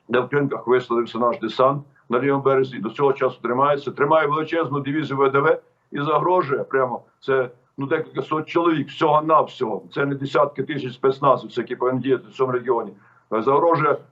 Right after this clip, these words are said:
всьому південному логістичному коридору з Криму, який йдуть через Керченський міст, через Крим і далі на Херсонщину, Запоріжжя, величезні потоки озброєної техніки. Отут якраз,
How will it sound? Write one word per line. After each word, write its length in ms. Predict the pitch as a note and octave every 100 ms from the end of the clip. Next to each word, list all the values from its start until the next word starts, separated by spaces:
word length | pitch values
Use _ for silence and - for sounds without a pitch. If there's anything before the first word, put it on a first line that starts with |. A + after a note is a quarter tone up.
| _
всьому 460 | - E3 F3 F#3 - -
південному 500 | D#3+ C#3+ D#3+ D#3+ D#3
логістичному 500 | D3 D3 D#3 D3 C#3+
коридору 380 | D#3 D3+ C#3+ C#3
з 80 |
Криму, 420 | - D#3 C3+ F#2 - _ -
який 220 | B2 C#3
йдуть 180 | C3+ C3
через 280 | B2+ B2
Керченський 540 | - C#3 C3+ A#2 - C#3
міст, 280 | E3+ D#3 -
через 260 | - B2+ A#2
Крим 300 | D#3 C#3+ C3+
і 80 | C#3
далі 380 | A2+ C#3 C#3 C#3 - _ -
на 320 | A#2+ A#2+ A2+ - -
Херсонщину, 640 | C3 C#3+ D3+ D3 B2 B2+
Запоріжжя, 540 | A#2+ B2 C#3 C3+ A#2+ - _
величезні 500 | A#2 B2 C#3 C3 A#2+
потоки 500 | G#2 A2+ B2+ B2 A#2+ - _ -
озброєної 500 | A#2+ - C3 C3+ C3
техніки. 500 | B2+ A#2 F#2+ F2 - _ _
Отут 360 | - C3 F#3 F#3
якраз, 380 | D#3+ D3+ -